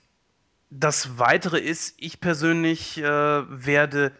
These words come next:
nicht bis zum zwölften elften die Möglichkeit nehmen, wahrnehmen zu bestellen.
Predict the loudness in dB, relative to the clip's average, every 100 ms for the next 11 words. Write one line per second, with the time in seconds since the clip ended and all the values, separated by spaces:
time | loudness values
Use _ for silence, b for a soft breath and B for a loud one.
0 | _ -8 -2 0 2 0 -4 -8 -8 -8
1 | -8 -6 -8 -2 0 0 -6 -6 -6 0
2 | 0 0 -4 -6 -4 -2 -4 -6 -10 -8
3 | -6 -8 -2 0 0 -4 -4 -6 -2 0
4 | 0 -2 -6 -8 -12 -8 -6 0 2 2